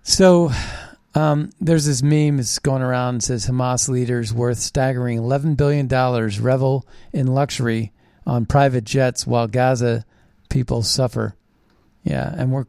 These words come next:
keep on giving them money and stuff like that. It's just ridiculous. Who else wants proof of citizenship and a photo I D required to vote?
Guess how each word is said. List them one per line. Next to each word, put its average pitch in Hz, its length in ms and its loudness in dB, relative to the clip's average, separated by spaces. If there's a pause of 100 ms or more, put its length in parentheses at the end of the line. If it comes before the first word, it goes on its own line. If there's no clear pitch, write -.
(140)
keep 135 180 -2
on 123 180 -2
giving 117 200 -4
them 110 100 -2
money 117 320 -2
and 107 160 -4
stuff - 200 -8
like 110 180 -4
that. 107 220 -2
It's 107 220 -6
just - 240 -6 (680)
ridiculous. 113 800 -4 (800)
Who 202 180 6
else 180 240 4
wants 147 300 0
proof 180 300 2
of 135 120 0
citizenship 151 880 2 (160)
and 135 320 0
a 131 100 -2
photo 151 360 4
I 127 140 2
D 135 260 0
required 123 560 0
to 117 60 -4
vote? 113 420 0